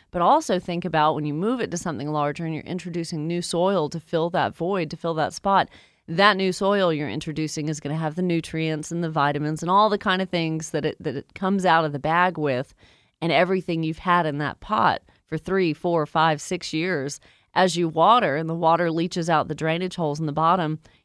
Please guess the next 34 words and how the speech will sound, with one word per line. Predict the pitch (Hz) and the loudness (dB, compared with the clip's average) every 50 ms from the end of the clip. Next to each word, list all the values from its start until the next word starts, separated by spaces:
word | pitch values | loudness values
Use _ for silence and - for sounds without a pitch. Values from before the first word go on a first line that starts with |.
| _ - | _ -4
you're | 156 175 185 | -2 0 2
losing | 185 185 180 180 165 180 175 175 | 4 4 4 2 2 0 -2 -2
some | - 190 170 | -2 -2 -2
of | 170 | 0
the | 165 160 | -2 -2
nutritious | 165 165 160 160 135 160 - 180 175 170 - 170 160 | -2 -2 -4 -4 -6 -6 -6 -6 -6 -4 -6 -8 -4
value | - 151 143 151 156 156 156 151 | -2 0 2 2 2 0 -2 -4
of | 135 135 | -4 -6
the | 156 147 | -8 -6
soil | - - 143 156 180 180 139 104 | -4 -2 -2 0 0 0 -2 -4
too. | - - 180 165 135 131 139 | -4 -4 -4 -2 -2 -2 -4
So | 143 - 160 | -4 -4 -4
the | 147 135 | -2 -2
soil | 160 - 165 170 196 190 160 151 | -4 -2 -2 0 0 0 0 -2
just | - - 170 160 - | -2 -6 -10 -10 -10
be-, | - | -12
kinda | 170 - - 175 156 151 147 147 | -12 -8 -6 -4 -4 -4 -4 -8
becomes | - - - 180 180 165 151 151 151 - - _ _ _ _ _ _ _ _ | -10 -10 -6 -4 -2 -2 -2 -4 -8 -10 -14 _ _ _ _ _ _ _ _
void | - 156 156 170 170 180 180 165 143 143 | -6 -2 2 2 4 4 4 2 2 0
of | 151 | 0
any, | 156 156 156 156 147 143 143 - _ _ _ _ _ _ _ _ - | 0 -2 -2 -2 -2 -4 -6 -8 _ _ _ _ _ _ _ _ -8
uh, | - 160 156 147 143 135 104 | -4 -2 0 0 0 0 0
nutrition | 123 170 160 - - 175 226 - - 127 - 139 - _ _ _ _ | -2 -2 -2 -2 -2 -4 -4 -4 -6 -8 -8 -10 -14 _ _ _ _
after | - 165 165 - - 160 | -4 -2 -2 -2 -2 -4
a | 151 | -2
while. | 147 143 151 143 139 127 127 | -2 -2 -2 -2 -4 -4 -6
So | - - 165 156 156 151 139 - | -4 -2 0 0 0 0 0 -2
introducing | - 180 190 214 - 226 202 180 185 175 - 185 170 | -2 -2 -2 -2 -4 -4 -4 -2 -2 -2 -2 -4 -4
new | 170 170 165 170 | -2 -2 -2 -4
soil | - - 156 151 151 151 143 | -4 -2 -2 0 0 0 -2
as | 139 143 143 | -2 -4 -6
you | 151 147 | -6 -6
repot | 156 156 156 160 160 147 - - | -6 -6 -6 -4 -6 -6 -6 -6
something, | - 165 151 165 151 147 135 143 | -8 -8 -6 -6 -6 -6 -8 -8